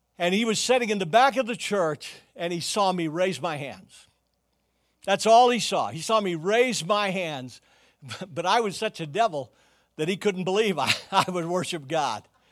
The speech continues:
And he literally, then the weekend after that, it so haunted him that he went and found a church and sat on the doorstep until the pastor showed up.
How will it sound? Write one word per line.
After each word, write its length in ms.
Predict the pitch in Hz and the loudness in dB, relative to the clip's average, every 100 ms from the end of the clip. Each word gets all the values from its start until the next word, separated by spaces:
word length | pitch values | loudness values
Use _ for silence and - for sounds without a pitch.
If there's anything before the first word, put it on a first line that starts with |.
| _ _ _ _ _ _ _ | _ _ _ _ _ _ _
And 200 | - 190 | -2 0
he 160 | 196 233 | 2 2
literally, 960 | 214 240 302 302 247 202 180 180 185 143 - _ - | 2 2 2 4 4 4 4 2 0 -2 -12 _ -4
then 280 | 185 196 202 170 | -4 -4 -8 -6
the 120 | 170 | -4
weekend 460 | 190 262 262 262 | 0 0 2 4
after 360 | 254 226 - 185 | 6 6 4 0
that, 320 | 165 156 156 _ _ _ | 2 0 -2 _ _ _
it 160 | 165 160 | -8 -4
so 340 | - 254 254 | 0 4 4
haunted 560 | 208 - 302 311 214 190 | 4 2 4 4 4 -2
him 460 | 123 147 123 113 123 _ _ _ _ _ _ | -2 -8 -8 -12 -16 _ _ _ _ _ _
that 180 | 170 185 | 0 2
he 80 | 190 | 2
went 300 | 226 254 - | 2 0 -2
and 120 | 147 | -2
found 300 | 226 247 247 | 4 4 4
a 60 | 220 | -2
church 420 | - 220 175 - | -4 -2 -4 -6
and 160 | 156 | -8
sat 560 | 143 - 262 233 160 - _ _ _ _ | -6 -4 2 2 2 -2 _ _ _ _
on 200 | 156 180 | -4 -2
the 100 | 170 | -2
doorstep 640 | 139 214 226 - 180 160 | 2 4 4 2 -2 -4
until 240 | 156 139 175 | -4 -8 -8
the 80 | 151 | -4
pastor 440 | 175 175 - 160 | 0 0 -2 -10
showed 320 | - 160 135 | -10 -6 -6
up. 280 | 117 95 _ | -8 -14 _